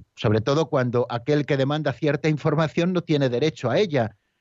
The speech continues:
ni, ni tiene la licitud para poder demandarnos esa pregunta. Bueno, pues son cosas, queridos amigos, que, eh, tenemos que tener a la vista,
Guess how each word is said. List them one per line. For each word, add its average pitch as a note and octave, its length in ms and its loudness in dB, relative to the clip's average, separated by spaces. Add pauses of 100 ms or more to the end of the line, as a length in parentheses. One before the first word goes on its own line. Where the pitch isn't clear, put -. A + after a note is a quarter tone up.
(160)
ni, A#2+ 580 4
ni A#2 180 2
tiene C3+ 560 0
la B2 120 0
licitud B2 560 0
para B2 240 0
poder B2+ 320 0
demandarnos B2 720 -2
esa B2+ 280 -8
pregunta. A#2+ 640 -2 (520)
Bueno, A3+ 140 0
pues F#3+ 140 0
son A3+ 120 0
cosas, F#3 360 -2
queridos D#3+ 360 0
amigos, D#3+ 400 0
que, B2+ 280 2 (340)
eh, A2 420 0
tenemos C3 380 2
que D3+ 140 -2
tener D#3 300 0
a D3+ 60 2
la D#3 100 2
vista, E3+ 580 -2